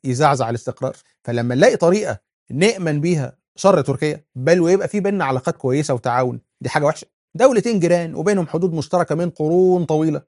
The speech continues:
فطبيعي يحاولوا يحسنوا علاقاتهم. ولكن بالرغم من كل ده بعيد عن محور الحدث ده بأكتر من ألف وتلتمية كيلو في القاهرة، العراق وتركيا يتفاجئوا بسيل هادر من الزعيق والشتيمة بيبثوا في أركان العالم العربي كله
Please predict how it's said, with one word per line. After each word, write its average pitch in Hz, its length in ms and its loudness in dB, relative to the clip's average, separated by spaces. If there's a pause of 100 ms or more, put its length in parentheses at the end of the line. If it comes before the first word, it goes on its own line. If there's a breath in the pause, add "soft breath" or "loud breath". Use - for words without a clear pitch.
(120)
فطبيعي 151 420 0
يحاولوا 147 320 -2
يحسنوا 151 360 -4
علاقاتهم. 180 340 -4 (300)
ولكن 151 400 0
بالرغم 156 320 2
من 127 180 -4
كل 269 300 -2
ده 208 200 -8 (240)
بعيد 190 400 4
عن 156 140 2
محور 170 300 2
الحدث 175 280 2
ده 175 160 -2
بأكتر 175 460 2
من 156 180 -4
ألف 220 300 0
وتلتمية 151 420 -2
كيلو 214 300 -6 (320)
في 143 80 -4
القاهرة، 156 420 -2 (300)
العراق 135 380 4
وتركيا 127 400 -4
يتفاجئوا 139 580 -2 (340)
بسيل 139 640 -2
هادر 135 460 -2
من 123 160 -4
الزعيق 123 600 -2
والشتيمة 123 600 -4 (320)
بيبثوا 135 800 0
في 123 560 -8
أركان 196 320 2
العالم 180 340 4
العربي 175 280 4
كله 214 420 -2